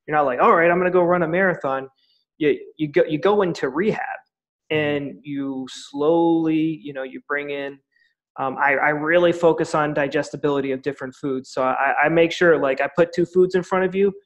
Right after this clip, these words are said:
Speaker 1: you're gonna know which one's easier to digest.
Speaker 2: Mm-hmm.
Speaker 1: And so you s-, you know, you eat this for, you just slowly test your digestive capabilities. That's,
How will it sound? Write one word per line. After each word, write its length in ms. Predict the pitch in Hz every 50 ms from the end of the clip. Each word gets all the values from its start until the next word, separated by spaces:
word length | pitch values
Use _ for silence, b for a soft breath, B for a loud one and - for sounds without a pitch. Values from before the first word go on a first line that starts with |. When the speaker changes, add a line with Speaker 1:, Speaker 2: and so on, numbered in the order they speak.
| _ _
Speaker 1:
you're 120 | - 160
gonna 160 | 160 180 165 151
know 160 | 160 160 151
which 240 | 151 143 143 - -
one's 200 | 151 143 139 139
easier 260 | 139 131 135 135 131
to 100 | 127 127
digest. 640 | 127 127 120 123 - 135 120 104 107 - - - _ _ _ _ _ -
Speaker 2:
Mm-hmm. 160 | 117 113 113
Speaker 1:
And 300 | 131 147 147 143 139 143
so 160 | - - 156 151
you 160 | 147 143 143
s-, 300 | 139 - - - - _ _ _
you 140 | - 156 151
know, 400 | 143 127 131 135 139 139 135 - _ _ _ _ _ _ _ _ -
you 120 | 139 139
eat 300 | 135 143 147 131 - 143
this 180 | 147 147 147 -
for, 520 | - - 160 156 151 151 151 143 - - - _ _
you 140 | - 143 139
just 280 | 131 143 139 - - -
slowly 720 | - 151 151 156 156 156 147 147 147 143 143 143 143 - b b b b b b _ _ _ _ _ _
test 400 | - - 147 139 - - - -
your 220 | 143 139 131 131 131
digestive 680 | 135 135 123 127 - 143 135 - - 143 127 123 - -
capabilities. 840 | - 135 131 - 127 127 143 143 135 123 - 123 - - - - b b b b b -
That's, 240 | 151 151 147 -